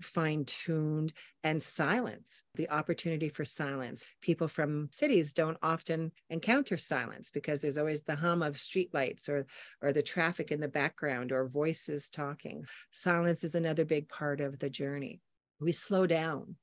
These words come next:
So it's about feeling. So it's not a hike from an athletic perspective. It's a reflective hike. It's a meditative hike. And to tune in and build that relationship with nature.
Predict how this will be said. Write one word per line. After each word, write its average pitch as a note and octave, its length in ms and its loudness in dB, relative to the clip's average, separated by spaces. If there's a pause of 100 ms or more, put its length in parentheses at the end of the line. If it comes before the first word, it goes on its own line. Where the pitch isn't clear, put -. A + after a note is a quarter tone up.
(100)
So D#3+ 180 0
it's D3+ 120 2
about E3 300 4
feeling. D#3 640 2
So D3+ 140 -4
it's - 140 -10
not F#3 240 4
a C#3+ 220 2
hike - 320 2
from D3 200 -2
an D3 80 0
athletic C#3+ 640 -2
perspective. D#3+ 680 -2
It's D3+ 160 -2
a C#3+ 80 -2
reflective C#3+ 640 -4
hike. D#3+ 280 -2 (100)
It's C3+ 140 -12
a C3+ 60 -8
meditative C#3 600 -2
hike. F#3 260 -8 (380)
And D3 280 -2
to D3 80 -10
tune E3 280 -2
in F3 280 0 (160)
and D3 240 0
build D3+ 220 2
that D3 180 0
relationship C#3+ 640 0
with C#3 180 -4
nature. B2+ 480 -6